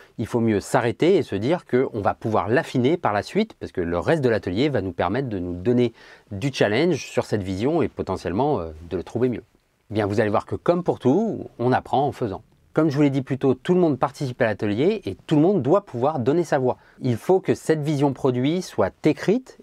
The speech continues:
et partagée par tout le monde. À la fin de cette phase, nous avons donc une vision produit qui est clairement exprimée et qui est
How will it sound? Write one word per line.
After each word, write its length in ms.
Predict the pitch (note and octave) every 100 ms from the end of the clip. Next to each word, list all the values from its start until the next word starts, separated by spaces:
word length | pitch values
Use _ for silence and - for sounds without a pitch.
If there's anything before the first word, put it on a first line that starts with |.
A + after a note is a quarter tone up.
| -
et 120 | A#2 _
partagée 640 | - - - B2 A#2+ F#3+ G3+ _ _ _
par 160 | D3 -
tout 100 | A#2
le 60 |
monde. 160 | G2 - - _ -
À 60 | C#3
la 80 | D3
fin 140 | F#3
de 40 | F3
cette 140 | C3
phase, 240 | - F3 G#3
nous 140 | C3
avons 200 | A2+ G#2
donc 200 | D3 G#3+
une 220 | F3 G3
vision 240 | F#3 E3+ C#3+
produit 460 | - A2 C#3 B3
qui 160 | - G#2
est 80 | F2
clairement 400 | C#3 A2+ A#2+ A#2
exprimée 580 | G#2+ - A2+ A2+ A3
et 60 | G#3
qui 160 | -
est 100 | F#2